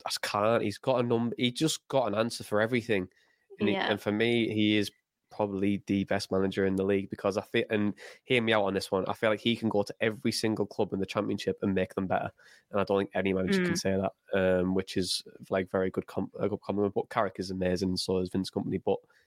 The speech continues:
Speaker 1: like, if you were, like, on the bare bones and Carlos Carbon was free, you pick Carlos every time. Um, so I'm worried about him, um, in, in West Brom. But who do I want? I was gonna say I do want Mill-, Millwall because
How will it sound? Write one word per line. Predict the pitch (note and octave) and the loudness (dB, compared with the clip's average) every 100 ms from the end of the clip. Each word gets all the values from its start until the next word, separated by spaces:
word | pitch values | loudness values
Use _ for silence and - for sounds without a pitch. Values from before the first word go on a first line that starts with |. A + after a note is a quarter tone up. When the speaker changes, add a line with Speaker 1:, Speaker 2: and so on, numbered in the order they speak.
| _ _ _ _ _ _ | _ _ _ _ _ _
Speaker 1:
like, | F#2 F2+ - - | -2 -2 -4 -12
if | G#2 | -4
you | G#2+ G#2 | 2 4
were, | G#2 | 6
like, | G#2 G2 G2 - | 6 4 0 -2
on | G#2+ | -2
the | G2 | 0
bare | F#2+ A2 G2+ | 2 4 4
bones | F#2 G#2 G2+ F#2 F2+ E2+ - - | 4 2 4 2 -2 -6 -8 -4
and | F#2 G2 | -4 -2
Carlos | G#2+ G2 F#2 | 0 0 0
Carbon | - G2 F#2+ F#2+ | -2 -2 0 0
was | F#2 F2+ | 0 -2
free, | G2 F#2+ F#2 _ - _ _ _ _ | 0 0 0 _ -20 _ _ _ _
you | - F#2+ | -2 -2
pick | - F2 - | -2 -4 -4
Carlos | F2+ F2+ F#2 - - | -4 -2 -2 -4 -2
every | G#2 G2+ | -4 -2
time. | G#2 F#2 F#2 - - - | -2 -2 -4 -16 -20 -8
Um, | G#2 G2+ G2+ G2 F#2+ F#2+ F#2+ G2+ - - | 0 2 4 4 4 2 0 -2 -8 -10
so | - A2 G#2 G2+ G2 - _ _ _ _ - | -4 2 4 4 2 -2 _ _ _ _ -20
I'm | - A#2 | -10 2
worried | C#3 A#2 | 4 4
about | G#2 G2 G2+ | 4 0 0
him, | G2+ G2 F#2+ - | 0 0 -4 -4
um, | - G2 G2 F#2 | 0 2 2 2
in, | G2 G#2+ | 0 0
in | G#2+ | 0
West | G2 - | -2 0
Brom. | G2 G2 | -2 -2
But | G#2+ - | -4 -2
who | C3 | 0
do | B2 | 0
I | |
want? | G2 A2+ - - - | 0 0 -2 -8 -6
I | D3 | -2
was | E3 | 0
gonna | C#3 | 0
say | - | -2
I | F#2 | -2
do | - A#2+ | 0 0
want | G2 | 0
Mill-, | F#2 F#2 G#2 - | -2 -4 -4 -2
Millwall | G#2 G2+ G2 F#2+ | 0 2 2 0
because | G#2+ - G2 G2 | 0 0 2 0